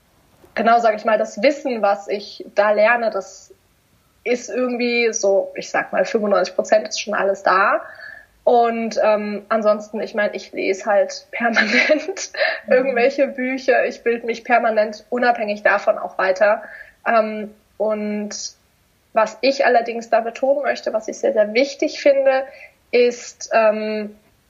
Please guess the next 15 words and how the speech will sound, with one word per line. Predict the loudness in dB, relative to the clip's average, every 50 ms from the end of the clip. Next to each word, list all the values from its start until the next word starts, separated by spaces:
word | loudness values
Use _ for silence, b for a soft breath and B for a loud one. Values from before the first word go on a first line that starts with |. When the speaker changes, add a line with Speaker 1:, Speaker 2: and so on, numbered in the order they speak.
| _
Speaker 1:
wir | -4 -2 -2 2 2
haben | 2 2 2
in | 0 -2 -2 2
Deutschland | 2 2 2 2 0 -2 -2 -2 0
ja | 0 0 0 0 -2
keinen | -4 -2 -2 -2 0 -2
geschützten | -6 -8 -8 -8 -10 -10 -10 -8
Begriff | -6 -2 0 0 0 -2 -4 -12 -16 -18 _ _ _ _ _
für | -6 -6 -4
Coaches, | 0 2 2 2 2 -2 -4 -4 -4 -4 -4 -10 -14 -14 -16 _ _ -10 -4
ja. | -2 2 2 2 0 -2 B B B B B B B B B 0
Ähm, | 4 4 4 4 2 -2 -6 -6 -10 -14 _ _ _ _ _ _ _ _ _ _ _ -6
was | -2 -2 0 0
einmal | 0 0 2 0 0
bedeutet, | 0 0 2 2 2 2 2 2 2 2 2 -2 -10